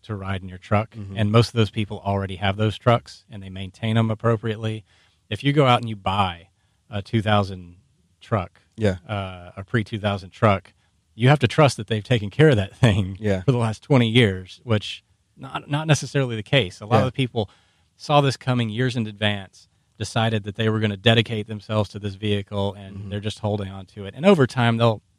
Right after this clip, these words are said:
Speaker 1: it'll go away.
Speaker 2: Yeah.
Speaker 1: Just like anything with technology and adopting, uh,
Speaker 2: Like a
Speaker 1: any new
Speaker 2: headphone jack.
Speaker 1: Yeah, exactly. That I, I resisted my i-, the iPhone.
Speaker 2: Yeah, yeah.
Speaker 1: I, I still have, you know, wired in earbuds.
Speaker 2: Yeah.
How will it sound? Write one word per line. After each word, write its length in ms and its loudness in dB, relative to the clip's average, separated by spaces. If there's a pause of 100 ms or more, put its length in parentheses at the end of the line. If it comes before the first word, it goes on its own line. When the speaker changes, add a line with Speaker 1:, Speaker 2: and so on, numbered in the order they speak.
Speaker 1:
it'll 200 -4
go 180 6
away. 400 -2 (160)
Speaker 2:
Yeah. 220 -4 (100)
Speaker 1:
Just 160 -4
like 200 -6
anything 440 -4
with 160 -16
technology 580 -4
and 120 -10
adopting, 560 -8 (140)
uh, 100 -20
Speaker 2:
Like 120 -18
a 20 -6
Speaker 1:
any 100 -6
new 40 -4
Speaker 2:
headphone 340 -2
jack. 400 -6
Speaker 1:
Yeah, 360 -12
exactly. 680 -10
That 140 -16 (160)
I, 200 4
I 160 2
resisted 500 4
my 140 -8 (200)
i-, 40 -4 (500)
the 60 -16
iPhone. 600 2
Speaker 2:
Yeah, 240 6 (140)
yeah. 260 4
Speaker 1:
I, 140 2
I 140 2
still 380 6
have, 520 0
you 80 -12
know, 260 -12 (140)
wired 360 4
in 380 4
earbuds. 460 4
Speaker 2:
Yeah. 220 4